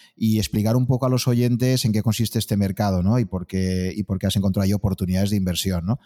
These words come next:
Yo creo que esto lo bueno es empezar explicándolo, pues, porque cumple una función social también, ¿no? Es decir, que al final esto, el mercado de futuros y opciones no aparece para especular en sí, sino que aparece para cumplir una, una función económica, ¿no? Y, y es proteger a los productores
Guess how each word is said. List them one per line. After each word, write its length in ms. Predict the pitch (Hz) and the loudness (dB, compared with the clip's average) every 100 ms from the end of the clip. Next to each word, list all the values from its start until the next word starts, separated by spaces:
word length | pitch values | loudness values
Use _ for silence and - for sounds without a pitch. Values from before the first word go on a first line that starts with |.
| - - | -16 -8
Yo 120 | - | -2
creo 100 | 120 | 0
que 80 | 127 | 0
esto 180 | 135 143 | 0 0
lo 120 | 135 | 2
bueno 160 | 127 131 | 2 0
es 100 | 127 | 0
empezar 260 | 120 117 | 0 2
explicándolo, 680 | 117 - 117 117 113 117 123 | 0 0 -2 0 2 2 2
pues, 160 | 117 - | 0 -2
porque 320 | _ 92 87 | _ -4 -2
cumple 180 | 101 107 | 0 2
una 140 | 123 | 2
función 400 | - 107 92 101 | 2 0 2 0
social 340 | 101 92 98 90 | 0 0 -2 -2
también, 320 | 87 117 120 | 0 0 2
¿no? 80 | 135 | 0
Es 60 | |
decir, 160 | 104 87 | -2 -4
que 60 | |
al 60 | 90 | -4
final 280 | - 92 98 | -4 -4 -2
esto, 320 | - 117 113 - - | -2 -2 -2 -6 -4
el 220 | 104 98 | 0 2
mercado 240 | 98 104 | 0 0
de 60 | 104 | 0
futuros 280 | 113 113 107 | 0 0 0
y 40 | |
opciones 360 | 110 113 120 117 | 0 0 0 2
no 80 | 123 | 0
aparece 520 | 113 113 104 - 98 | 0 0 0 0 -2
para 180 | 101 98 | -2 -2
especular 460 | - 104 98 95 | -2 -2 0 2
en 100 | 92 | 2
sí, 240 | - 165 160 | 2 0 0
sino 180 | 95 | -2
que 60 | 92 | -2
aparece 380 | 87 92 92 117 | -2 -2 -2 -2
para 360 | 107 107 127 - - - | 0 0 0 -4 -16 -8
cumplir 440 | - 110 104 120 117 | -2 0 2 2 2
una, 280 | 117 117 117 | 2 0 0
una 200 | 120 117 | -2 -2
función 360 | 117 107 120 | -4 -2 0
económica, 580 | 127 110 117 123 98 90 | 2 2 4 4 2 2
¿no? 240 | 104 160 | 2 2
Y, 300 | 113 92 90 90 | 2 0 -2 -2
y 80 | |
es 80 | 95 | -4
proteger 400 | - 107 101 107 | -2 -4 -2 0
a 80 | 110 | 0
los 160 | 110 - | 0 0
productores 680 | 117 107 101 117 117 143 | 0 0 0 0 2 0